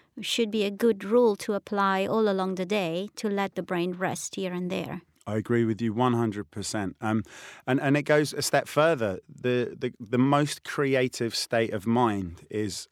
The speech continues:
Speaker 2: uh, what's called the hypnagogic state. It's when you're just nodding off. You're not, you're not fully awake. You're not completely dead to the world asleep, but you're in that sort of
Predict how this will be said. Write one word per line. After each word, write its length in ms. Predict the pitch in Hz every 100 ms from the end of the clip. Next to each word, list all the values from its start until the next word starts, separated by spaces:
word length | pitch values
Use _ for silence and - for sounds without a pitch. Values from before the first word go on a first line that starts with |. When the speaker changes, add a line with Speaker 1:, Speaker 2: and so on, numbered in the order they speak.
| -
Speaker 2:
uh, 140 | 95
what's 320 | 90 104 -
called 280 | - 110 101
the 60 | 95
hypnagogic 680 | 117 - 120 101 120 104 -
state. 460 | - 95 85 - - - - -
It's 180 | 113 -
when 100 | 120
you're 120 | 120
just 200 | 156 151
nodding 440 | 131 135 135 127 117
off. 480 | 98 80 - - -
You're 120 | 110
not, 200 | 123 -
you're 120 | 120
not 120 | 123
fully 300 | - - 131
awake. 500 | 123 123 147 160 - -
You're 100 | 113
not 180 | 120 -
completely 680 | - 117 - - 147 - 120
dead 260 | 110 123 117
to 100 | -
the 100 | 110
world 260 | 110 104 92
asleep, 480 | - 196 156 - - - - -
but 140 | - 120
you're 160 | 127
in 180 | 131 135
that 160 | 135 127
sort 160 | -
of 100 | 123